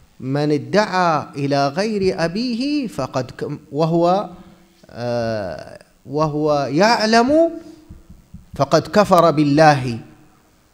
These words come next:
ومن انتمى إلى غير قومه فليتبوأ مقعده من النار." لأن من تبعات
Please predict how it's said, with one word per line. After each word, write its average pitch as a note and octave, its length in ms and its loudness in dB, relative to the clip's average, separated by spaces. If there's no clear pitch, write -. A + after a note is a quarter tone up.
ومن D#3+ 280 2
انتمى G3+ 680 2
إلى F#3 200 4
غير A#3+ 460 0
قومه C4 600 0
فليتبوأ F#3+ 880 2
مقعده F#3 640 0
من D#3 200 2
النار." B2 440 -2
لأن F#3+ 440 0
من F#3+ 160 0
تبعات F#3+ 600 0